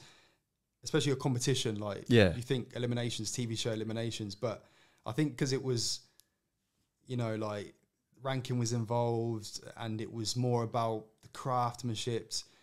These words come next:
Speaker 1: craftsmanship, it, it, it scraps that, I don't know, that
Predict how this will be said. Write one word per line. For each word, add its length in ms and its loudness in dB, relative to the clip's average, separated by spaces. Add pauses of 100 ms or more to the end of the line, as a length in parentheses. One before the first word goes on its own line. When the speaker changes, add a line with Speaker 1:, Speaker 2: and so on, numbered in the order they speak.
(260)
Speaker 1:
craftsmanship, 560 0
it, 140 -6
it, 180 -12
it 160 -8
scraps 460 0
that, 280 -2 (1120)
I 60 -20 (100)
don't 120 -20
know, 60 -20 (440)
that 140 -14